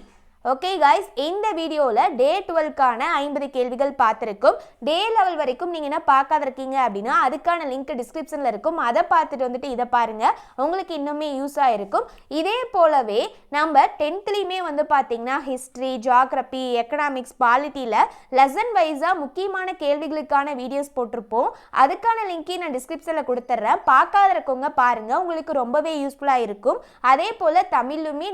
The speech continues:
நியூ and ஓல்டு புக்குக்கு ஒவ்வொரு இயல் வைஸா லைன் by லைன் கொஸ்டின்ஸ்க்கான வீடியோஸ் போட்டிருக்கோம். அதை நீங்க என்ன பார்க்காத இருக்கீங்க அப்படின்னா அதுக்கான லிங்க் டிஸ்கிரிப்ஷன்ல கொடுக்குறேன், பார்த்துக்கோங்க.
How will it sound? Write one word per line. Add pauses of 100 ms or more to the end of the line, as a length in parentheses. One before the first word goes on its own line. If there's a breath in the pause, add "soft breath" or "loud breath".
(140)
நியூ (140)
and (140)
ஓல்டு
புக்குக்கு (380 loud breath)
ஒவ்வொரு (300)
இயல்
வைஸா (100)
லைன்
by
லைன்
கொஸ்டின்ஸ்க்கான
வீடியோஸ்
போட்டிருக்கோம். (300 loud breath)
அதை
நீங்க
என்ன (140)
பார்க்காத
இருக்கீங்க
அப்படின்னா (120)
அதுக்கான
லிங்க்
டிஸ்கிரிப்ஷன்ல
கொடுக்குறேன்,
பார்த்துக்கோங்க.